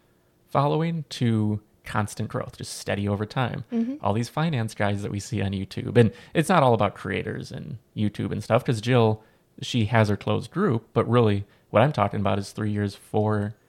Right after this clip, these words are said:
Speaker 1: the revenue and the business and the machinations to, like, really sink into that spot. Like, "Oh, we found it now. This is
Speaker 2: Yeah.
Speaker 1: where it belongs. This is how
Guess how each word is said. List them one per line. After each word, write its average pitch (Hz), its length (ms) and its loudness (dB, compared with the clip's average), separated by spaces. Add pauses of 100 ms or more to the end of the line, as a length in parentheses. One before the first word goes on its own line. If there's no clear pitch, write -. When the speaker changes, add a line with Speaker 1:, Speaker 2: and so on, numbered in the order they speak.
(180)
Speaker 1:
the 107 100 4
revenue 104 580 0
and 98 160 0
the 92 60 0
business 127 600 -2
and 101 100 -2
the 104 60 -2
machinations 123 920 -4
to, - 120 -6
like, 101 320 -2 (500)
really 131 540 2
sink 113 320 0
into 107 160 2
that 95 200 -2
spot. 101 260 0
Like, 95 160 -2
"Oh, 107 240 0
we 113 140 0
found 104 320 -2
it - 100 -12
now. 101 220 -2
This 113 260 0
is 110 100 -2
Speaker 2:
Yeah. - 140 2
Speaker 1:
where 98 80 2
it - 80 -4
belongs. 113 460 2
This 113 200 -4
is 113 80 -10
how 107 340 0